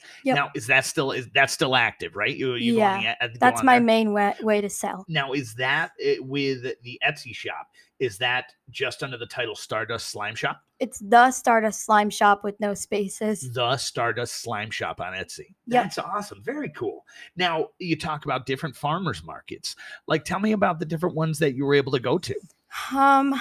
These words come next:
Speaker 1: I'm not really sure
Speaker 2: Okay.
Speaker 1: where it was, but it was a, like, a half hour away or so.
Speaker 2: Okay.
Speaker 1: And I just do di-, different stands and stuff and try to sell out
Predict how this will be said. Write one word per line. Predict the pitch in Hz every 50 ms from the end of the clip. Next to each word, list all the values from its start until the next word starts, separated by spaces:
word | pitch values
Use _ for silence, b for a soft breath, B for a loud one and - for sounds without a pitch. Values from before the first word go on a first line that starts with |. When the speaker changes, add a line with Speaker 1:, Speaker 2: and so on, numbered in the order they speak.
| - -
Speaker 1:
I'm | 269 262
not | 277 294 311 311
really | 302 294 277 262
sure | 233 - - - 262 240 233 233 233 233
Speaker 2:
Okay. | 226
Speaker 1:
where | 214 226 220 226 220 220 214 214
it | 208 - 208
was, | 208 208 208 208 208 208 208 214
but | - 226 220 214 - -
it | - 233
was | 233 247 247 220
a, | 247 240 233 233 _
like, | - 233 226 233
a | 220
half | 220 233 220 220 220 -
hour | 220 214 214 214 214
away | 208 208 208 208 208
or | 214 208
so. | - - 226 214 214 208 208 208
Speaker 2:
Okay. | 170 180 - - 135 175 -
Speaker 1:
And | - 214
I | 214 214
just | 208 220 208 - -
do | 240 226
di-, | 214 226 220 - _ _ - - _ _ -
different | 247 240 233 - 240 220 220 -
stands | - - - 220 214 208 214 220 208
and | 214 208 208 202
stuff | - - - 208 208 196 - -
and | 208 202
try | - - 202 202
to | 202 202
sell | - - - - 220 208 202 202
out | 202 196 196 202 202 -